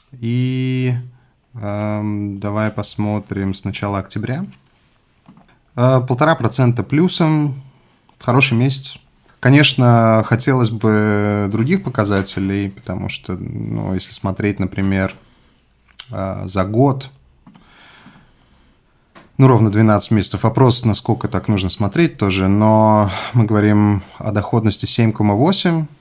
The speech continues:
Неплохо, но учитывая то, как растут, там, я не знаю,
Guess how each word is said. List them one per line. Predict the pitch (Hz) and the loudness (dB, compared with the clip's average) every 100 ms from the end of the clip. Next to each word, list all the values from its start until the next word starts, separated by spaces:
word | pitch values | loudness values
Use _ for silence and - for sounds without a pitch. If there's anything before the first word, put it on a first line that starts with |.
| _ _ _ | _ _ _
Неплохо, | 120 117 - 147 196 - | 2 2 2 2 2 0
но | 180 165 151 135 127 127 | -2 -2 -4 -2 0 2
учитывая | 120 120 135 131 117 113 110 | 2 2 -2 -2 -2 0 0
то, | 107 - 117 117 113 117 117 113 110 | -2 -4 -2 0 0 0 0 0 -2
как | 104 95 | -2 -2
растут, | 101 95 - 98 98 | -2 -4 -4 -6 -6
там, | - 95 | -10 -8
я | 92 | -8
не | 95 | -10
знаю, | 98 82 85 - - 95 104 | -10 -10 -8 -10 -10 -10 -12